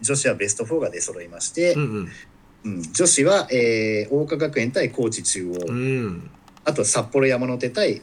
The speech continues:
Speaker 1: 東京聖徳という形になりましたね。
Speaker 2: うん、うん、うん、うん。
Speaker 1: これ最後ちょっと強引にいっちゃいましょうか。私、準決勝一試合見てたので。
Speaker 2: 行きましょう、行きましょう。
Speaker 1: はい。えーと、桜花学園対高知中央、
Speaker 2: うん。
Speaker 1: 八十四対六十四で高知中央の勝ち。
Speaker 2: うん。
Speaker 1: じゃない、負け。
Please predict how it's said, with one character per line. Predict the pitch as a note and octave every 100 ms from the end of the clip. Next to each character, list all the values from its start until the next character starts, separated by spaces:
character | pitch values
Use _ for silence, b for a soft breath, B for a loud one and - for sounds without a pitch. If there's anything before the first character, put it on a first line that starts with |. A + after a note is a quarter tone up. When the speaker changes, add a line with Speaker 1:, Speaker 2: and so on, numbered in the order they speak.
| -
Speaker 1:
東 | G#2
京 | G#2 G#2+
聖 | A2
徳 | G2+ - E3+
と | G#2+
い |
う | F2+
形 | - F2+ -
に | F2
な | E2
り | D#2+
ま | D#2
し | -
た | G#2
ね。 | C#3+ C#3+
Speaker 2:
う |
ん、 | C#3+
う |
ん、 |
う | G2
ん、 | G#2+
う | F2+ F#2+ E2 F2 E2
ん。 | D2+ - _ -
Speaker 1:
こ | C3
れ |
最 | A#3+ G3+
後 |
ち | -
ょ | E3+
っ |
と | -
強 | C3+ F3+
引 |
に | E3+
い |
っ |
ち | C#3 F#3+
ゃ |
い |
ま | G3
し | F#3+
ょ |
う |
か。 | G#2
私、 | G2 - G2+
準 | D3
決 | D3 F3
勝 | G#2+
一 | G#2
試 | - G2
合 |
見 | A#2
て | A#2
た | G2+
の | E2+
で。 | -
Speaker 2:
行 | F#3
き | G3
ま | F3+
し | E3+
ょ |
う、 |
行 | C3+
き |
ま | B2
し | B2
ょ | F2+ - - - -
う。 | A#2
Speaker 1:
は | G2+
い。 | E2+ -
え | A#2+ A#2+ A2+
ー |
と、 | B2
桜 | C3+ C#3+
花 |
学 | C#3
園 | A#2
対 | A#2 B2
高 | A#2+ G#2
知 | -
中 | - G2+
央、 | G#2 G#2
Speaker 2:
う |
ん。 |
Speaker 1:
八 | - A#2 C#3
十 | D3 D3+
四 | D#3 D3+
対 | D3 C3
六 | B2 C3+
十 | C3+
四 | C3+ F3+
で |
高 | E3+ D3+
知 | C#3
中 | G#2+ A#2
央 | G#2+
の | F2
勝 | E2
ち。 | G#2+ G#2 -
Speaker 2:
う | C3
ん。 |
Speaker 1:
じ | B2+
ゃ |
な | A2
い、 | G#2
負 | - G#2
け。 | A#2 B2+